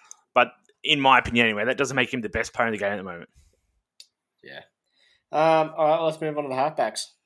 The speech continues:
Speaker 1: All right. Notable mentions?
Speaker 2: From me or you?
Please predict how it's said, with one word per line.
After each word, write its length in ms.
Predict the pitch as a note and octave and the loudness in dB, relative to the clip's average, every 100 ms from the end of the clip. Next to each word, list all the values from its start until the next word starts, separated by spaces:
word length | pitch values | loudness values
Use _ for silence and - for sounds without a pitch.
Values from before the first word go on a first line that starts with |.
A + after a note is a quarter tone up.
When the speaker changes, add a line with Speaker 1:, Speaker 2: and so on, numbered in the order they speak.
| _ _ _ _ _ _ _ _ _ _ _ _ _ _ _ _ _ _ _ | _ _ _ _ _ _ _ _ _ _ _ _ _ _ _ _ _ _ _
Speaker 1:
All 140 | - A#2 | -2 0
right. 160 | B2 - | 0 -2
Notable 320 | - C3 C3+ C3 | 0 4 6 6
mentions? 500 | C3+ D3 G3+ B3 - - - - _ _ _ _ _ _ - _ _ _ _ _ _ _ _ _ _ _ _ _ _ | 2 2 -4 -4 -12 -20 -20 -20 _ _ _ _ _ _ -20 _ _ _ _ _ _ _ _ _ _ _ _ _ _
Speaker 2:
From 280 | G2 F#2 F#2+ | -20 -18 -16
me 140 | C#3 | -14
or 40 | A2+ | -14
you? 220 | A2+ E2 | -14 -18